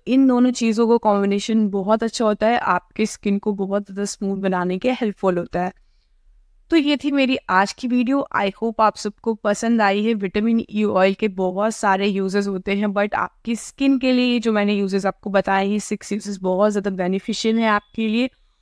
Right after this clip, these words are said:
और अगर आप इन फेस मास्क को अगर अपने, अ, रूटीन, स्किन केयर रूटीन में अगर शामिल करते हैं, तो आपको कोई भी महंगे क्रीम, महंगे सीरम्स लगाने की ज़रूरत नहीं है। बस आप इसको अप्लाई करिए और नॉर्मल आप कोई भी मॉइस्चराइज़र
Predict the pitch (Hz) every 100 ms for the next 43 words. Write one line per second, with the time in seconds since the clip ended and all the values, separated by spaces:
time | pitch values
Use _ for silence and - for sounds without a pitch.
0 | _ 220 226 - 226 262 254 202 202 -
1 | 220 247 - 208 208 202 190 190 - -
2 | 202 - 190 196 190 190 196 190 196 190
3 | 180 185 202 190 190 - 214 190 185 180
4 | 180 196 196 190 185 185 185 185 196 240
5 | 247 240 - 247 254 226 _ _ _ _
6 | - - 202 202 220 220 202 202 202 214
7 | 196 185 190 196 - 202 247 277 247 196
8 | 190 202 - 202 202 - 196 180 180 185
9 | 202 185 185 185 - 190 175 220 233 254
10 | 233 - - 185 180 - 202 - - 180
11 | 180 - 233 320 339 269 208 202 220 202
12 | - 214 214 208 202 190 - 180 175 180
13 | 190